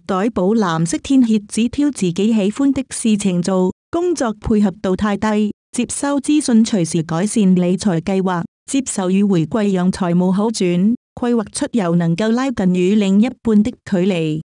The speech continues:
慎防心臟以及循環系統出現狀況。開運礦泉水金色射手工作上大展長才，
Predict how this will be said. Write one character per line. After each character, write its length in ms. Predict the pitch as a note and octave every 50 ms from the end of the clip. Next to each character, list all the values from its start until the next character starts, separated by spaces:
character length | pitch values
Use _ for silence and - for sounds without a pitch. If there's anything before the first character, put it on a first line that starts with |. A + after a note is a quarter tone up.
| _ _ _ -
慎 260 | - - G#3 G3 G3
防 340 | F3+ - - F#3 E3+ E3 E3 E3+
心 160 | E3 D4 D#4+
臟 280 | E4+ D4+ - A3+ G#3
以 160 | G3+ F#3+ G3 G3+
及 100 | - G#3 F3+ - -
循 240 | - G3 E3+ E3 E3
環 320 | E3+ E3+ E3+ E3+ E3+ G3
系 160 | F#3+ F#3 F#3
統 260 | F#3 - F3+ F3+ F#3+
出 140 | G#3 - C4
現 220 | A#3 G#3+ F#3 F#3 F#3
狀 240 | - G3+ F#3+ F3+
況。 540 | F3+ - - G3+ G3 F#3+ F#3+ F#3+ G3 F#3+ F#3+ G3 - _ _ _ -
開 160 | C4 C4 B3+
運 220 | A#3+ G#3+ F3+ F3
礦 280 | F3 - G#3+ G3+ G3 G3
泉 260 | - - G3+ F3 E3
水 220 | E3 - F3 F#3 G#3+
金 220 | - D4 D4 D#4
色 120 | D4 E4 D#4
射 240 | - - G#3 F3+ F3+
手 220 | - F3 E3+ F3+
工 240 | E3+ D4 D4+ D#4 D4+
作 160 | - A#3 G#3+
上 300 | - - - G#3 F#3+ G#3+
大 180 | G#3+ G#3 F#3 F#3
展 240 | E3+ - F#3+ F#3+ A3+
長 280 | - A3 F#3 D#3+ D#3 D#3+
才， 420 | - - F#3 E3+ E3 D#3+ D#3+ F3